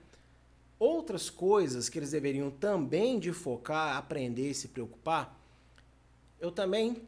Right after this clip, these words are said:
quero falar pra você, nos dias de hoje, outros aspectos que temos que também relembrar e que são muito importantes.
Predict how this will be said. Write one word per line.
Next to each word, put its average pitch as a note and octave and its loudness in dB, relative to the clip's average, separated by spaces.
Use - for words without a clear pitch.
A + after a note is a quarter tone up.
quero D3+ 6
falar G3 0
pra A#3+ -2
você, F3+ 0
nos C#3+ -6
dias F3+ 2
de F3 -2
hoje, C#3+ 0
outros A#3 -4
aspectos D3+ -2
que - -20
temos D#3 -4
que - -16
também D#3+ 0
relembrar E3+ -4
e - -10
que - -10
são G3 0
muito F3+ -2
importantes. E3 -4